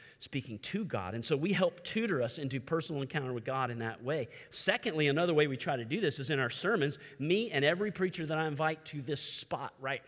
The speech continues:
here, we use we language. "Hey, we need help. I need help, and you need help." So that it's a conversation and we're in this together, not, "Hey, you stink, you little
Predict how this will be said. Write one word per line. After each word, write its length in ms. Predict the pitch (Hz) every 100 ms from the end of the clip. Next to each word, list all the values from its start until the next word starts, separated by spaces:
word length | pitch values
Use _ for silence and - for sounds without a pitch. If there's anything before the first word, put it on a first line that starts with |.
| -
here, 300 | 160 147 208 - - - - -
we 100 | 170
use 300 | 180 147 - -
we 340 | 113 131 139
language. 600 | 123 104 92 82 82 - - _ _ -
"Hey, 260 | 165 113 - -
we 320 | 117 143 190 180
need 240 | 131 113
help. 340 | 113 95 90 -
I 200 | 151 190
need 160 | 175
help, 300 | 151 156 151 120
and 180 | 113
you 160 | 120 190
need 200 | 165 113
help." 260 | 104 90 - - -
So 160 | - 156
that 120 | 135
it's 100 | 127
a 60 |
conversation 800 | 120 - 240 240 165 208 208 185 143
and 120 | 123
we're 60 |
in 260 | - 151 143
this 180 | 131 -
together, 540 | 135 107 156 147 107
not, 380 | 117 175 139 -
"Hey, 140 | 240
you 220 | 175 302 359
stink, 540 | - 233 247 208 - - - - - -
you 100 | 185
little 440 | 208 160 123 -